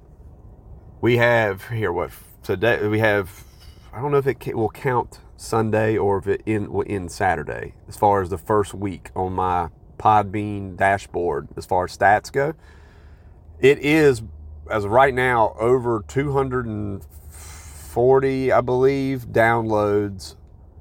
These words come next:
more than any other podcast in its first week, right?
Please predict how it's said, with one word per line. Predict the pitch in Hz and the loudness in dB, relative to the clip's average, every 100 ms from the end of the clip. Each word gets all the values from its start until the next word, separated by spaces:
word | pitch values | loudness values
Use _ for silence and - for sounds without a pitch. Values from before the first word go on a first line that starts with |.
| - - - | -20 -20 -10
more | 101 107 110 113 110 | -4 0 4 4 2
than | 98 104 101 98 85 - - | 0 0 0 -2 -4 -12 -4
any | 113 117 | -2 2
other | 104 104 | 2 0
podcast | - 101 98 101 101 98 95 92 - - - - - - - - - - - - | 2 4 4 2 -2 0 0 -2 -8 -18 -20 -20 -20 -20 -20 -20 -20 -20 -8 -2
in | 104 98 | 0 -2
its | - | -2
first | - 98 82 | 0 0 0
week, | 85 80 - - - - - - - | -8 -12 -12 -20 -20 -20 -20 -20 -8
right? | 90 90 | 2 2